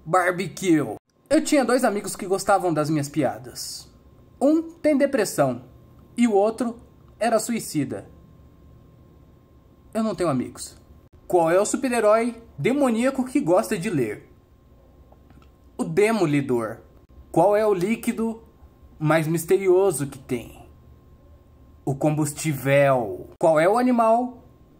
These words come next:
que vive caindo? O cai mais leão. Como se chama o carro caipira?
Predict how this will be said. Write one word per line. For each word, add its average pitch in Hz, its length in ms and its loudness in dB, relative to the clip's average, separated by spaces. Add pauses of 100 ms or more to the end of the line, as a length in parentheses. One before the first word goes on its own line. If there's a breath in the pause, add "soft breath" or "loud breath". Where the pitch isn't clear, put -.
que 185 140 -4
vive 175 260 -2
caindo? 202 580 -2 (1400)
O 143 200 0
cai 196 260 2
mais 220 220 0
leão. 151 580 0 (520)
Como 226 280 2
se 254 140 0
chama 233 600 0 (480)
o 180 80 -2
carro 202 400 0
caipira? 139 720 -4